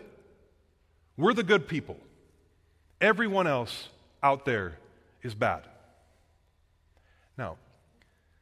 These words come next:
here's how this came to be, guys. The Jews forgot something really important. They forgot the rest of their family background, okay?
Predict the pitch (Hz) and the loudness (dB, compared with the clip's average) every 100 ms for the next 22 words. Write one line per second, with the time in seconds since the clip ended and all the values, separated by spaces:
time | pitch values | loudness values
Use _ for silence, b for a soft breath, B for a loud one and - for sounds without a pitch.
0 | _ _ _ _ _ _ _ _ 127 175 | _ _ _ _ _ _ _ _ -6 -4
1 | 202 156 127 135 110 95 87 85 - _ | -4 -4 -6 -8 -8 -8 -10 -14 -16 _
2 | _ _ _ _ _ _ _ _ _ - | _ _ _ _ _ _ _ _ _ -14
3 | 113 104 165 190 - 107 107 - - 95 | -12 -8 -8 -10 -10 -8 -6 -8 -12 -14
4 | 90 90 87 80 - - _ _ _ _ | -12 -12 -12 -14 -16 -20 _ _ _ _
5 | _ _ _ _ _ _ _ _ _ _ | _ _ _ _ _ _ _ _ _ _
6 | _ _ _ 120 135 156 156 151 135 110 | _ _ _ -8 -6 -4 -4 -4 -4 -6
7 | 120 - 113 104 110 101 95 90 82 - | -8 -10 -10 -10 -8 -10 -8 -8 -10 -12
8 | 73 - _ _ _ _ _ _ _ - | -20 -20 _ _ _ _ _ _ _ -16
9 | 95 113 | -10 -10